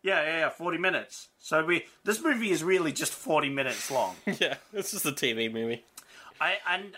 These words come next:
Speaker 1: and I'd be interested to see, 'cause I saw a poster for um, like, a movie cinema doing one and two.
Speaker 2: Oh, that would be awful.
Speaker 1: Yes. I wonder if you cut to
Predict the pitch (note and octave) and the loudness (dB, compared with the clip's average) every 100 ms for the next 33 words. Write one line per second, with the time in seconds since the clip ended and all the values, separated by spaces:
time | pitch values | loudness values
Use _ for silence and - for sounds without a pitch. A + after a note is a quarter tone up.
0 | E3 F3 F#3+ F#3+ G#3+ F#3 F#3+ A3+ A#3 - | -4 -4 -2 -6 0 0 0 -8 -8 -8
1 | A3+ A#3 F#3 F#3 F#3 G#3 - D#3 E3 D#3 | -6 -6 -2 0 0 0 -2 0 0 0
2 | G3+ A3 G3+ - E3+ E3 - A#3 A3 - | 2 4 2 0 0 0 0 0 0 2
3 | E3 D3+ - _ _ _ _ - D3 C#3+ | 4 4 2 _ _ _ _ 0 4 4
4 | C#3 C#3 D3 D3+ D3 - C#3+ C#3 D3 D3+ | 2 -4 2 2 2 0 0 2 2 2
5 | D#3+ - F#3 F3+ F3+ E3 D#3+ C3+ A2 _ | 0 2 2 2 2 2 2 0 -4 _
6 | - A#2+ C3 D#3 E3+ D#3+ D3 D3 E3 D#3 | -20 -6 2 2 2 -2 0 0 -2 -8
7 | - - C#3+ D3 - - - F3+ D#3 G3 | -8 0 2 2 -2 -8 0 2 4 2
8 | B2+ A2 D#3 A3 - G#2 - _ - F3+ | -2 0 4 4 2 -10 -12 _ -8 0
9 | A3+ A2+ - - _ - _ _ - E3+ | 0 0 -10 -16 _ -20 _ _ -2 -2
10 | F#3 A#3 A3 G3 F#3+ F3 F3 - G#3 G#3 | 0 -2 0 -2 -2 -8 -6 -2 -2 -2
11 | - | -14